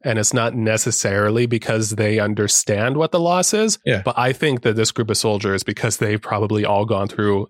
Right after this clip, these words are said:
Speaker 1: extremely similar things.
Speaker 2: Yeah.
Speaker 1: When they say, "I'm sorry for your loss," it's because they had that sort of loss
Speaker 2: Mm-hmm.
Speaker 1: hit them too.
Speaker 2: Yeah. And, like,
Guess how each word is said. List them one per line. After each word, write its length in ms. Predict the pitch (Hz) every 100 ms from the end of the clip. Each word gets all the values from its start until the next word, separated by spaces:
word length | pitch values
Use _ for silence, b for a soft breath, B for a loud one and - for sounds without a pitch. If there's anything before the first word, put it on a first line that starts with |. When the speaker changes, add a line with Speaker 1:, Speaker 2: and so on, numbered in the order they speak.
| -
Speaker 1:
extremely 460 | - - 104 104
similar 340 | 101 107 95 95
things. 360 | 104 92 92
Speaker 2:
Yeah. 220 | 123 82 - _ _
Speaker 1:
When 340 | 240 160 117
they 100 | 120
say, 180 | 123 131
"I'm 120 | 110 107
sorry 260 | 110 104
for 140 | 95 101
your 100 | 95
loss," 300 | 92 98 104
it's 80 |
because 420 | - 98 107 98 - _ -
they 340 | 107 110 107
had 320 | 107 101 107
that 200 | 104 98
sort 200 | - 98
of 100 | 98
loss 300 | 90 92 -
Speaker 2:
Mm-hmm. 320 | 123 135 151
Speaker 1:
hit 140 | 117 107
them 200 | 98 127
too. 220 | - 95 -
Speaker 2:
Yeah. 220 | 160 107
And, 160 | 110 135
like, 220 | 123 110